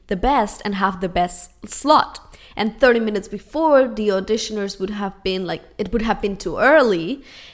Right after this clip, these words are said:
And thirty minutes after, maybe the auditioners would have been too tired. So he just wanted him to have the best slot. Now, the actor got very mad and he just left.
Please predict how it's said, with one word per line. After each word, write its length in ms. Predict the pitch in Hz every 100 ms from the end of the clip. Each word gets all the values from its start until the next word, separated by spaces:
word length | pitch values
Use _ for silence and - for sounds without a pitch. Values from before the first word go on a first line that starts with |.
| _
And 640 | - 214 214 220 214 202 -
thirty 200 | 262 269
minutes 280 | 254 233 -
after, 560 | 247 359 - 285 247 269
maybe 440 | 247 233 240 240
the 120 | 226
auditioners 460 | 233 233 240 240 233
would 100 | 240
have 160 | 240 220
been 140 | 226
too 160 | 226 226
tired. 500 | 339 349 - - -
So 220 | - - 247
he 260 | - 285
just 240 | 254 262 -
wanted 300 | 233 233 226
him 180 | 226
to 140 | 214 214
have 180 | 180 -
the 80 |
best 400 | 190 196 - - - - -
slot. 460 | - - 196 - - - - - - -
Now, 140 | 240
the 160 | 226 -
actor 680 | 277 - - 269 226 208 - - _ _ _ -
got 480 | 196 214 202 - -
very 320 | - 262 254
mad 340 | 247 196 202 -
and 120 | 247 247
he 120 | 247
just 300 | 247 247 -
left. 440 | 185 - - -